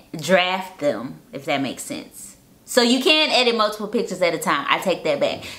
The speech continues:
You just can't draft it and, like, open up another photo in another. You just have to edit them multiple pages at a time. So you can't edit multiple pictures at a time. I stand corrected.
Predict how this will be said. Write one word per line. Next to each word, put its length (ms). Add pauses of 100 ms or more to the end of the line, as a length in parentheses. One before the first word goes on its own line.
You 100
just 220
can't 340
draft 520
it 360 (320)
and, 260
like, 460
open 320
up 120
another 300
photo 320
in 160
another. 760 (760)
You 160
just 160
have 220
to 140
edit 300
them 340
multiple 400
pages 400
at 120
a 60
time. 400
So 120
you 140
can't 360
edit 280
multiple 320
pictures 320
at 100
a 60
time. 340 (420)
I 200
stand 480 (220)
corrected. 640